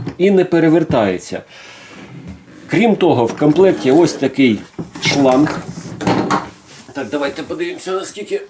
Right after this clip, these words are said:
О, він більше, десь приблизно два і з половиною метра.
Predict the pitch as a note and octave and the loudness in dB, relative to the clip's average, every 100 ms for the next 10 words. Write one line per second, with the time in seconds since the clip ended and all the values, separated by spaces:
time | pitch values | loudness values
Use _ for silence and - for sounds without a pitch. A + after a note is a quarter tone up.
0 | _ A3 G#3+ G#3 F#3 G3 E3+ G#3+ - E3+ | _ -2 4 4 4 0 -2 -8 -4 -4
1 | - F3+ F3 E3+ D#3+ F#3 E3 D#3+ B2+ E3+ | -2 0 0 -2 -2 0 0 -2 -2 0
2 | F3+ - - D#3+ D#3+ D#4+ - - D#3+ D#3+ | -2 -2 -2 4 4 4 -8 -2 0 2
3 | D#3+ D#3+ C#3+ B2+ B2+ A2+ | 2 4 2 2 -2 -8